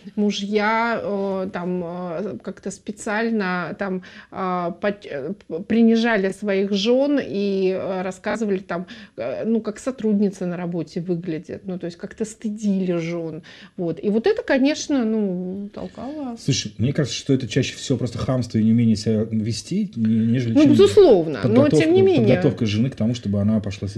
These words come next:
Speaker 1: Да, но вот,
Speaker 2: операцию.
Speaker 1: вот именно вот такие вот, э, вещи, они очень и толкают вот к этим вот идеалам.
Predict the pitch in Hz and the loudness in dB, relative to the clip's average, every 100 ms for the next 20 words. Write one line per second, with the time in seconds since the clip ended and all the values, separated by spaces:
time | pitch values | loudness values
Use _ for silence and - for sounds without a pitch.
0 | 101 220 240 196 262 302 254 302 - 254 | 2 4 4 4 6 6 4 0 0 2
1 | 302 330 311 269 247 254 262 254 285 269 | 4 6 6 4 2 0 -2 0 2 4
2 | 220 226 214 - 214 208 208 285 466 523 | 4 2 0 -2 -4 -2 0 2 2 2
3 | - 240 220 285 370 349 269 247 233 233 | 0 2 2 2 0 0 -2 0 -2 -2
4 | 330 370 254 240 311 302 269 240 262 240 | -2 -2 -2 -4 -6 0 2 2 2 4
5 | 226 254 208 156 80 - | 4 4 2 -2 -4 -10